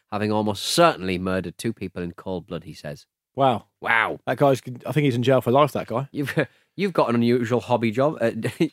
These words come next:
Speaker 1: here was one of the quotes from, uh, from, uh, Jim Bowen. "You've got an unusual hobby, John, haven't you?" <laughs>
Speaker 2: Yeah. "Where you really
Speaker 1: Yeah,
Speaker 2: from?"
Speaker 1: murdering people.
Speaker 2: <laughs> Yeah.
Speaker 1: He said, uh, "Scu-, scuba diving.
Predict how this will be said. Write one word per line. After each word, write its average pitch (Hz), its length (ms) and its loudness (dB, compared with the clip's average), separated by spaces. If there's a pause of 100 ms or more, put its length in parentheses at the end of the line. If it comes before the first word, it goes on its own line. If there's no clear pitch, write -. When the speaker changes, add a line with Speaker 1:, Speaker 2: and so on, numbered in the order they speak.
(240)
Speaker 1:
here 147 220 4
was 143 100 4
one 135 140 4
of 131 40 4
the 123 40 -2
quotes 131 320 2
from, 117 260 0
uh, 110 300 2
from, 107 400 -6
uh, 101 140 0
Jim 104 180 -2
Bowen. 110 240 2 (480)
"You've 180 180 0
got - 180 0
an 120 60 -4
unusual 113 440 -2
hobby, 107 260 -4
John, 131 180 0
haven't 160 240 -2
you?" 95 140 -8 (320)
<laughs> - 80 -12 (400)
Speaker 2:
Yeah. 131 160 2 (340)
"Where 180 160 8
you 160 140 10
really 131 140 6
Speaker 1:
Yeah, 202 80 6
Speaker 2:
from?" - 260 -2
Speaker 1:
murdering 147 580 2
people. 82 440 -6
Speaker 2:
<laughs> - 40 -8 (160)
Yeah. 143 540 4
Speaker 1:
He 110 140 -2
said, 107 360 -2
uh, 101 220 2 (440)
"Scu-, 156 320 -2
scuba 151 300 -2
diving. 104 380 -2